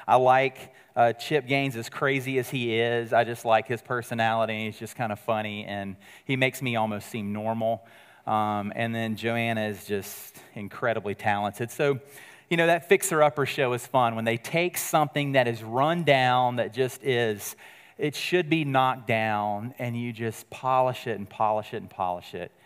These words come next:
And something that seemingly dead becomes new. Well, today, as we look at the Apostle Paul, we actually get to see what some people say is actually the Bible's greatest fixer-upper.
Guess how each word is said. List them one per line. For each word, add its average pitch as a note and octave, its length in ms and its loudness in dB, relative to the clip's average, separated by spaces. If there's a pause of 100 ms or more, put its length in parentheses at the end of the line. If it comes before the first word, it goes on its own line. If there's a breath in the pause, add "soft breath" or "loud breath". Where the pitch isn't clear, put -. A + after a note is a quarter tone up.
(380 soft breath)
And G2+ 360 -4
something C#3 540 -2
that A2 160 -4
seemingly B2+ 720 -6
dead F#2 380 -8
becomes F2 460 -14
new. - 280 -18 (920 soft breath)
Well, B2 100 -2
today, C#3+ 600 2
as C3 140 0
we C3 180 -6
look B2+ 420 -4
at C#3 80 0
the B2+ 120 0
Apostle A#2+ 680 -2 (260 soft breath)
Paul, C3+ 460 4
we B2 160 2
actually C3+ 340 0
get B2 220 0
to A#2+ 100 -4
see D3+ 460 -4
what C#3 280 0
some D#3 180 -2
people D3 260 -6
say D3 400 2
is A#2 100 0
actually C3 300 -4
the A#2+ 100 -4
Bible's B2+ 640 0
greatest C3 840 -2 (240 loud breath)
fixer-upper. F#2 760 -4